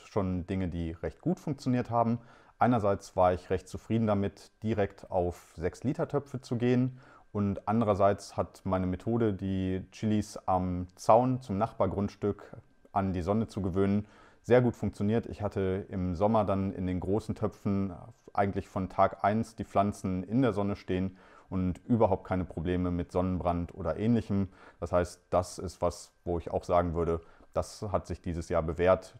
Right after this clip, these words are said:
Diese Stelle am Zaun im Schatten, da können die Pflanzen im Prinzip an schönen Frühjahrstagen den kompletten Tag verbringen, ohne dass sie gefährdet sind, Sonnenbrand zu kriegen. Aber offensichtlich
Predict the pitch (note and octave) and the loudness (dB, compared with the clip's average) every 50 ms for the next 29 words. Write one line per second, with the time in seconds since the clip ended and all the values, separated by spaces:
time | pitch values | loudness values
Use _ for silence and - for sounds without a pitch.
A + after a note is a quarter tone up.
0 | _ - F2 D#2 F2 E2+ - - - F#2 F2+ F2+ - E2+ F2 - - G2+ G2 G2+ | _ -10 -8 -6 -6 -6 -6 -4 -2 0 0 0 -2 -2 -6 -4 0 0 2 2
1 | G2+ G2 - F2 F2 - - G2+ - - F#2+ F#2 F#2 F2+ - - _ - F2 F2 | 2 -2 -4 -8 -2 2 2 2 4 2 -2 -2 -2 -4 -8 -12 _ -4 -2 -2
2 | F2 - F#2 F2+ F2 E2 - - F#2 F2+ F2 - - F2 D#2 F2 F2 - F#2 - | -2 -2 -2 -2 -4 -4 -2 -2 -2 -2 -2 -4 -8 -8 -8 -8 -8 -8 -8 -6
3 | - G#2 G2+ - - - F2+ E2 D#2+ - - G2 G2 G2 F#2+ F2 - - G#2 F#2+ | -4 -4 -4 -4 -6 -8 -6 -8 -6 -4 -4 -2 -2 -2 -2 -4 -6 -6 -4 -4
4 | F2+ F2 - - - - - - - - - F#2 F2 F2+ F2+ F2+ F2 F2 E2+ F2 | -4 -4 -6 -8 -20 -20 -20 -20 -12 -4 0 2 2 2 2 0 -4 -4 -6 -6
5 | F2 E2+ - F2+ E2 - F2+ - - E2+ - G2+ G2+ G2+ - - F#2+ F2 D#2 F#2+ | -8 -6 -6 -6 -6 -4 -6 -6 -6 -2 2 2 2 2 2 0 -4 -4 -2 -2
6 | F#2 F2+ F2+ F2+ - - - - - - _ - F2+ F2+ F#2 F2+ E2+ D#2 F2 E2 | -2 -2 -2 -4 -6 -12 -20 -20 -20 -18 _ -6 -2 -2 0 0 0 -2 -2 -4
7 | - - F2+ E2+ E2 E2 E2 F2 - F#2 E2+ - F2+ E2+ E2 E2 D#2 - - E2 | -4 -4 -4 -2 -2 -2 -4 -6 -8 -10 -6 -2 0 0 0 -2 -4 -6 -6 -6
8 | D#2+ D#2+ - - - A2 G#2+ G2+ - G2 F#2 F#2 - G2+ - - F#2+ F2+ E2+ F2+ | -6 -4 -2 -2 0 0 2 2 2 0 0 -2 -4 -10 -8 -4 -4 -2 -2 -2
9 | F2 E2+ - _ _ _ _ _ - A#2+ A#2 A2+ A2 G2+ - - - F#2 D#2+ F2+ | -4 -6 -10 _ _ _ _ _ 0 2 4 4 4 4 2 0 -4 -4 -4 -4
10 | E2+ - - E2+ E2 - - | -6 -6 -6 -8 -8 -8 -12